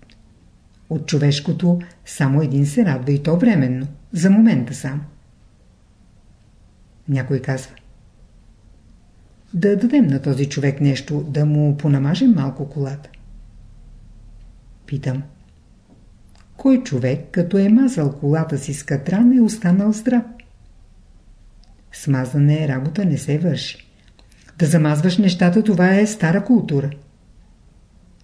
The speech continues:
Някой казва: „Да кажем на този човек една сладка дума, че да му мине.“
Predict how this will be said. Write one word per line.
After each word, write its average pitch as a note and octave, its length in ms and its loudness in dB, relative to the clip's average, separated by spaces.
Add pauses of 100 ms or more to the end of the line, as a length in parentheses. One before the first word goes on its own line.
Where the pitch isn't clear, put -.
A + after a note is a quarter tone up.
(200)
Някой C3+ 300 -2
казва: B2+ 360 -8 (1600)
„Да C#3 120 -2
кажем E3+ 320 2
на G3 120 4
този A3+ 240 2
човек A#3 340 0
една A3+ 200 4
сладка B3 420 -2
дума, C4+ 360 4
че A#3 280 4
да A3 120 4
му G#3+ 140 8
мине.“ A#3+ 340 4